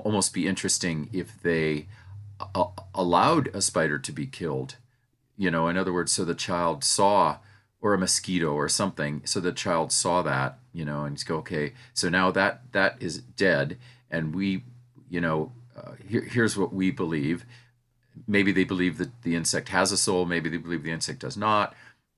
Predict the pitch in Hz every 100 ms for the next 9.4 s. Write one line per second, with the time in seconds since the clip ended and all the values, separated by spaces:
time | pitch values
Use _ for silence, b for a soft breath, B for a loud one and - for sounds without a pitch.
0 | _ _ _ 117 104 107 92 87 98 87
1 | 78 80 90 - 95 82 90 101 - 92
2 | 90 76 - 131 110 69 64 58 52 -
3 | - b b b 85 82 73 69 67 -
4 | - 87 85 73 69 67 - - 151 143
5 | 120 85 82 85 85 80 80 71 - 80
6 | 76 80 69 123 107 95 90 - _ -
7 | - 85 110 107 107 - 101 92 95 90
8 | 90 90 80 - 107 - 139 131 98 76
9 | 92 92 85 80